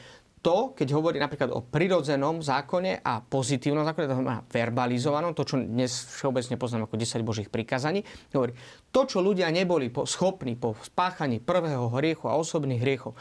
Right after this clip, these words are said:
čítať vo svojich srdciach, Boh musel naformulovať a napísať na kamenné tabule,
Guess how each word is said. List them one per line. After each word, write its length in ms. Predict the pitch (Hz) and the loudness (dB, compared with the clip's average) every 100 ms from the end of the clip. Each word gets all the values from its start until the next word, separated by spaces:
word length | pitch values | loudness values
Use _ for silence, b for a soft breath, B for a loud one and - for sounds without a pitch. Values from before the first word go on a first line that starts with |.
| B B - | B B 2
čítať 400 | 240 240 151 131 | 2 4 0 2
vo 160 | 160 156 | 0 2
svojich 320 | 165 131 117 | 0 0 0
srdciach, 560 | - 127 123 190 220 B B B 147 | 0 -2 2 0 0 B B B 0
Boh 160 | 147 | 2
musel 400 | 151 233 233 185 | 4 2 2 0
naformulovať 800 | 143 151 - 190 175 180 170 170 | 2 -2 0 0 2 2 2 0
a 80 | 131 | 0
napísať 720 | 123 143 180 196 - 170 139 | 2 2 0 -2 0 -2 -2
na 160 | 120 110 | -4 -2
kamenné 640 | 165 170 180 175 151 135 | 0 2 2 2 0 0
tabule, 480 | 135 123 135 151 | -2 0 0 0